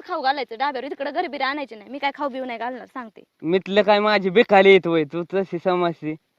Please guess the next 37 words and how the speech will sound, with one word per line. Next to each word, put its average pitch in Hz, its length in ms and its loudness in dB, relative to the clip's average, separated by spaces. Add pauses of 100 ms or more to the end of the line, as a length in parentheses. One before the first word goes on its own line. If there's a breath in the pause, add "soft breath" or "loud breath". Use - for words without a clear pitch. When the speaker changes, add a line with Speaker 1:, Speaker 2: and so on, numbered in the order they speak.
(520)
Speaker 1:
नाहीत 440 300 2
ना 392 60 -4
भिकारी, 349 360 -2 (100)
मग 285 180 -10
तिकडंच 403 320 -4
जाळायचे. 269 500 -6
Speaker 2:
अगं 160 320 -2
तुझं 202 220 0
नाव 214 240 2
निघन 214 340 0
म्हणून 226 320 0
म्हणतोय 220 400 0
मी. 139 200 -6 (420)
Speaker 1:
नको 349 260 -8
ना 480 140 -8
पण 392 100 -8
मला 339 200 -6
माझं 311 280 -10
नाव. 240 160 -14
Speaker 2:
सुलत 208 340 2
चव्हाणची 202 360 0
बायको 202 340 0
कसलं 214 360 -2
भारी 202 300 4
जेवण 202 400 2
बनवते 196 440 0
असं 196 280 0
Speaker 1:
असं - 480 -6
Speaker 2:
तुझं 202 180 2
नाव 214 100 4
Speaker 1:
नाव 233 120 4
नि-, 240 40 0 (120)
Speaker 2:
निघन. 165 340 -4
Speaker 1:
असं 302 240 -8
नाव 262 140 -6
निघन 277 300 -10
का? 269 160 -12